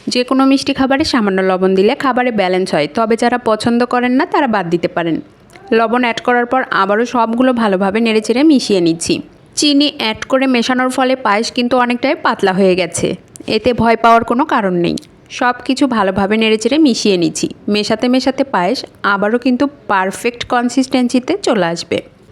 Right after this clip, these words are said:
এক লিটার পরিমাণ তরল দুধের সাথে ওয়ান ফোর্থ কাপ পরিমাণ চিনি গুঁড়া পোলাওয়ের চাল মিশিয়ে পায়েস তৈরি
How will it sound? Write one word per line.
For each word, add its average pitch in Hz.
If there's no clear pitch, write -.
এক 262
লিটার 294
পরিমাণ 202
তরল 240
দুধের 247
সাথে 269
ওয়ান 226
ফোর্থ 254
কাপ 262
পরিমাণ 190
চিনি 247
গুঁড়া 247
পোলাওয়ের 214
চাল 214
মিশিয়ে 214
পায়েস 226
তৈরি 254